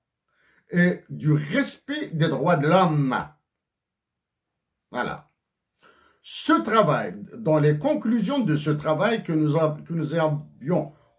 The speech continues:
présenté en avril deux mille quatorze à l'Université de Montréal,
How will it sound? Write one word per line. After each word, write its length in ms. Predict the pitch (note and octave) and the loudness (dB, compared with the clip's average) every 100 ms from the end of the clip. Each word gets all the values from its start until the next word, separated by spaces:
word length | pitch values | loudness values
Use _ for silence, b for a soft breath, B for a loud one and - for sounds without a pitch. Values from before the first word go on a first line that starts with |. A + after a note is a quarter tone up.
| _ | _
présenté 600 | - G3 G#3+ G3+ G3 F#3 | -2 4 6 6 2 2
en 220 | F3+ D3 D#3 | 2 4 2
avril 400 | F#3+ D#3+ G3 D3 | 2 0 -2 0
deux 120 | D#3 | -2
mille 180 | E3 D3 | -2 -4
quatorze 440 | D#3+ - E3+ D3 | -4 -2 -2 0
à 80 | C#3 | -2
l'Université 560 | D3 D#3+ D3 - - E3 | -2 -2 -4 -6 -8 -4
de 100 | C3+ | -2
Montréal, 680 | B2 A#2+ G#2+ C#3+ C4 D#4 | -2 -4 -2 -2 -2 -4